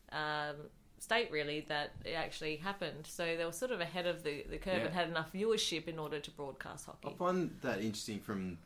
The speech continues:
Speaker 3: like, and whenever you look at the Olympics and medals, I always go back to, like, you know, medals per head, basically. Like, and you look at New Zealand, they, they dominate some sports,
Speaker 1: They
Speaker 3: like,
Speaker 1: do.
Speaker 3: obviously rugby, 'cause there's probably, like,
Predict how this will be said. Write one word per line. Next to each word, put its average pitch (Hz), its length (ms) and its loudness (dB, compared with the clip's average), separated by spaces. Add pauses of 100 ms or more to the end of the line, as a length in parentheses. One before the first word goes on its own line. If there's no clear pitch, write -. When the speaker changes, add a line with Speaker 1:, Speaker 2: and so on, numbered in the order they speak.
(160)
Speaker 3:
like, 101 340 0
and 113 340 0
whenever 131 260 2
you 110 100 4
look 98 140 0
at 87 60 -4
the 82 100 -2
Olympics 82 420 -4
and 87 120 -4
medals, 82 480 -4 (400)
I - 260 -12
always 90 300 0
go 82 120 -2
back 82 220 -4
to, 80 220 -4
like, 78 320 -8 (100)
you - 80 -8
know, 85 80 -4
medals 90 440 -2
per - 200 -6
head, 80 320 -6 (240)
basically. 76 640 -6
Like, 82 200 -8
and 113 100 2
you 135 60 2
look 160 120 -4
at 131 60 -10
New 135 140 -4
Zealand, 110 320 0
they, 120 100 0
they 135 300 -2
dominate 143 540 0
some 104 140 -4
sports, - 280 -4
Speaker 1:
They 180 60 2
Speaker 3:
like, 175 80 0
Speaker 1:
do. 170 60 4
Speaker 3:
obviously 131 300 6
rugby, 92 380 0 (360)
'cause 165 140 0
there's 185 120 6
probably, 226 360 2
like, 101 260 0